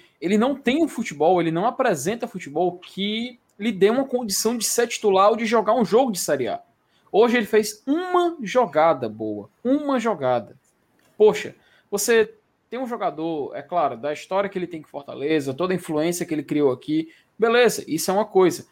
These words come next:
Agora, não vai, isso não vai também significar que ele tem um crédito eterno que tem que ficar nessa temporada aqui. Até falei hoje, tava come-, assistindo o jogo,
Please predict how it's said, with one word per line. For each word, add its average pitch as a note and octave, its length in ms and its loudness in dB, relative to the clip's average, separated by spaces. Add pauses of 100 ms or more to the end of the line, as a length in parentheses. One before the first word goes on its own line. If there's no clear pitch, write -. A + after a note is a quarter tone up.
(220)
Agora, F#3 360 2
não A#3 220 2
vai, C4+ 220 0
isso C4 240 -8
não C#4+ 140 -6
vai C4 200 -2
também A3+ 320 -4
significar F3+ 680 -4
que - 80 -10
ele G#3+ 120 -2
tem A3 100 -4
um A#3 80 -2
crédito A#3 560 0
eterno A#3+ 460 0
que - 80 -20
tem A#3+ 160 -10
que - 80 -18
ficar C#4 240 -6
nessa C4 180 -4
temporada A#3 420 2
aqui. - 240 -6 (1300)
Até D4 220 0
falei F#3 600 0
hoje, D3+ 280 -2
tava C3+ 200 -4
come-, C#3 180 -10
assistindo C3 440 -10
o C3 40 -8
jogo, C#3 340 -4